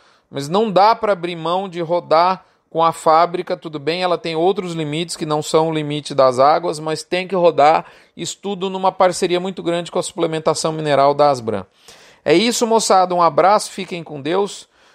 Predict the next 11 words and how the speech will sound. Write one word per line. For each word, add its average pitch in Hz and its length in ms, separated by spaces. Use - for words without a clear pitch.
obrigado 165 500
pela 170 320
oportunidade, 151 880
obrigado 160 420
pela 151 160
atenção, 147 560
pela 156 220
paciência 151 600
e - 20
pela 147 360
audiência. 139 1000